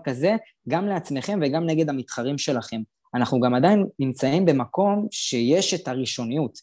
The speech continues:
גם עכשיו, לקראת כניסת שנת אלפיים עשרים ושתיים, יש היום המון עסקים שאם הם נכנסים לטיקטוק, הם הראשונים בתחום שלהם שעושים את זה. ולהיות ראשון,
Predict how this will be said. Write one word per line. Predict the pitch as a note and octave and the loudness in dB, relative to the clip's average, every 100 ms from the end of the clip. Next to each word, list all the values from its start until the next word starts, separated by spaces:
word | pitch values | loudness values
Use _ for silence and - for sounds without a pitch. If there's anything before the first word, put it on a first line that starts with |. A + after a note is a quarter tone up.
| - - - | -20 -16 -4
גם | C3 F#3+ | 0 2
עכשיו, | E3 - E3 D3+ A#2+ G#2+ - | 0 -2 -4 -4 -4 -8 -6
לקראת | A#2 A#2 C#3 D#3+ - | -2 0 4 4 2
כניסת | C3+ B2 D#3 | -2 0 0
שנת | - C#3+ | 0 -4
אלפיים | C3 D3 C3 | -2 0 0
עשרים | - C3+ | 0 0
ושתיים, | A2+ C3+ D#3 F#3+ - - - | 0 0 2 0 -4 -20 0
יש | D3+ E3 | 4 4
היום | D3 E3+ - | 4 0 -2
המון | C3 C#3+ | -4 -2
עסקים | F3+ - B2+ - C3 A2+ | -2 -4 -6 -4 -4 -2
שאם | - D3 D#3 | 2 2 4
הם | E3+ | 4
נכנסים | G3 G3 F3 F#3+ | 4 4 2 0
לטיקטוק, | F#3 G#3 A3+ G#3 - | 0 0 0 0 0
הם | C3+ | 0
הראשונים | C3 C#3 C#3 E3+ | 2 0 0 -2
בתחום | C#3 - D#3+ | -2 -4 -4
שלהם | D#3 C3 | -2 -4
שעושים | A#2+ A#2 - D#3 | -6 -6 0 2
את | D3 | 2
זה. | A2+ - - - _ | 0 -6 -12 -20 _
ולהיות | C3 B2 F3+ G#3 | 2 4 4 2
ראשון, | E3 C#3 D#3+ G3 B3 | 0 0 0 -2 -2